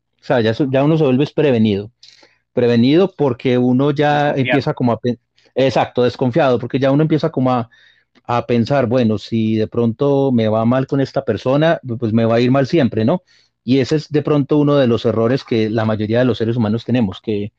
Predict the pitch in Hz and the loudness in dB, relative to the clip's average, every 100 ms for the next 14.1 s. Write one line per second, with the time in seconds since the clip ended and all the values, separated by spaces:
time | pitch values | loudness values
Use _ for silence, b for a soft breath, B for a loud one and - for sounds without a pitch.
0 | b b b b - 117 101 107 120 - | b b b b -4 -2 0 0 0 -2
1 | 117 - 113 - - 107 107 104 104 101 | -6 -2 -4 -4 -4 0 0 0 -2 -4
2 | 110 104 98 113 110 123 135 - 135 139 | -2 -2 -2 -2 0 0 0 0 0 0
3 | 139 175 196 _ _ _ _ - 110 107 | 2 0 0 _ _ _ _ -8 -2 0
4 | 107 107 117 127 131 165 180 - 110 107 | 0 0 2 2 2 2 0 0 0 0
5 | 101 98 113 117 123 117 113 110 - 127 | -2 -4 -4 -2 0 2 2 0 0 -2
6 | 98 95 143 - - - 104 110 110 92 | -2 -4 -4 -8 -18 -12 -8 -6 -6 -6
7 | 113 - 104 101 98 101 98 107 98 104 | -10 -10 -10 -8 -8 -10 -6 -4 -4 -2
8 | 101 98 101 113 120 110 120 147 113 98 | -2 -2 0 0 0 0 -4 -4 -4 -4
9 | 101 - _ _ _ _ _ _ - 117 | -10 -10 _ _ _ _ _ _ -4 0
10 | 135 135 120 131 127 117 107 101 - 123 | 2 0 0 0 0 2 0 0 -2 -2
11 | 101 127 160 _ _ _ _ b b - | 0 -2 -4 _ _ _ _ b b -4
12 | 120 135 143 139 147 139 139 139 139 139 | 0 2 0 -2 0 2 2 2 2 2
13 | 127 135 131 131 127 - 113 - 117 107 | 2 2 2 2 0 0 -2 -2 -4 -4